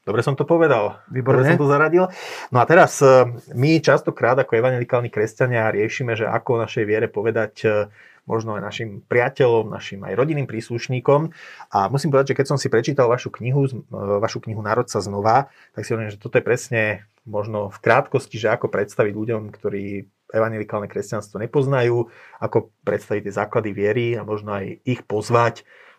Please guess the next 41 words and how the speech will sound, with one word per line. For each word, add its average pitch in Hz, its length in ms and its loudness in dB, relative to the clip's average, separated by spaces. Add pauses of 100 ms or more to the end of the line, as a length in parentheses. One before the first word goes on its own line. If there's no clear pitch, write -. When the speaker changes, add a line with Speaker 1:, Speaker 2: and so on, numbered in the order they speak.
Speaker 1:
aby 104 240 -6 (160)
spoznali 110 800 -2 (240)
Ježiša 117 320 0
Krista 95 340 -6
ako - 140 -6
svojho 107 240 0
pána 110 260 0
a 104 60 -4
spasiteľa, 123 800 2 (320)
tak - 240 -4
som 127 160 0
si - 80 0
hneď 139 240 0
povedal, 120 400 2
že 107 320 2
musíme 127 320 -6
o 113 160 0
tom 113 80 -8
spraviť 110 400 -2
reláciu. 101 480 -2
Tak - 160 -18
som 101 80 -12
rád, 139 240 0
že 165 80 -2
ste - 160 -4
prišli. 147 480 0 (320)
No - 80 -6
a 110 80 -4
teda, 113 320 0 (160)
povedzte 175 400 -2
vy 175 160 -2
teda, 107 160 2
že 95 320 -4 (480)
Narod 117 240 0
sa 117 160 0
znova. 120 400 -4 (480)
Ako - 240 -4
sa 139 80 2
to - 80 -4
stalo 127 320 0
vám? 165 320 -2